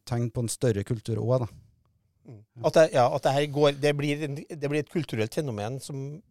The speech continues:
Speaker 2: fordi at det er så massivt nå, at det,
Speaker 1: Mm.
Speaker 2: det blir en del av det. Det er jo noen som snakker om sånne curlingforeldre, eh,
Speaker 1: Mm.
Speaker 2: som børster veien, og det er liksom, det er jo ytterpunktet.
Speaker 1: Mm.
Speaker 2: Men, men jeg kjenner meg jo igjen i det selv.
Speaker 1: Det var ikke ment som, eh, noe kommentar på noen her, men jeg, men jeg, jeg, jeg tror det er en fare, da.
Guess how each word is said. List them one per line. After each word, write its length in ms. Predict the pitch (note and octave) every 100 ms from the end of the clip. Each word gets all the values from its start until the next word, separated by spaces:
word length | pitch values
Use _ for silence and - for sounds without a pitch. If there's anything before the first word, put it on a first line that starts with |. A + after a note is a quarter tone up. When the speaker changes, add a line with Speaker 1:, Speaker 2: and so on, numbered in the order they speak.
| _
Speaker 2:
fordi 200 | - B2
at 80 | A2+
det 80 | C3 B2
er 40 |
så 40 |
massivt 260 | A#2 - A2
nå, 80 | G2+
at 80 | -
det, 160 | B2+ - -
Speaker 1:
Mm. 200 | A2 F2+ -
Speaker 2:
det 100 | C#3
blir 160 | C3+ C3
en 100 | C3
del 180 | B2+
av 120 | D3+ B2+
det. 100 | B2+
Det 60 |
er 60 | C#3 B2+
jo 60 | - _ _ D3+
noen 100 | C3+
som 80 | C3
snakker 220 | D3 B2
om 60 |
sånne 220 | C#3+ B2 G#2+
curlingforeldre, 840 | C#3 G#2 G#2 A#2+ G2+ F2 G#2+ B2+ -
eh, 120 | A2+
Speaker 1:
Mm. 140 | F#2
Speaker 2:
som 240 | G2+ B2+ B2
børster 300 | C3+ - A#2+
veien, 240 | B2 G#2+ B2 C3+
og 60 |
det 80 | B2+
er 40 | B2+
liksom, 80 | C3
det 40 |
er 100 | C3
jo 80 | D#3
ytterpunktet. 600 | - G#2+ - G2+ - C3 -
Speaker 1:
Mm. 220 | G#2 E2+ F2+ _ _ _
Speaker 2:
Men, 240 | C#3+ C3+
men 140 | C#3+ C#3+
jeg 20 | E3
kjenner 80 | A#2
meg 80 | C3+
jo 60 | E3+
igjen 240 | A#2+ C3
i 60 | B2
det 100 | A2
selv. 240 | C3+ C#3+ -
Speaker 1:
Det 640 | - _ _ _ _ A#2+
var 60 | B2
ikke 120 | C3+
ment 220 | C#3 C#3+
som, 180 | D#3 D3
eh, 220 | D3 D3 D3
noe 400 | D3 D3+ D3 C#3+
kommentar 440 | D3 C#3+ D3 C#3+
på 160 | C3+ D3+
noen 240 | D3+ B2+
her, 140 | D#3 D3
men 140 | C#3+
jeg, 180 | D3 C#3
men 160 | C#3 C3+
jeg, 180 | C3
jeg, 640 | C3 B2+ B2+ C3 C3 A#2+ -
jeg 380 | B2 A#2+ B2
tror 280 | - C#3 D3
det 120 | D#3 C#3
er 80 | C3+
en 140 | B2
fare, 320 | C#3 C3 F#2+
da. 100 | A#2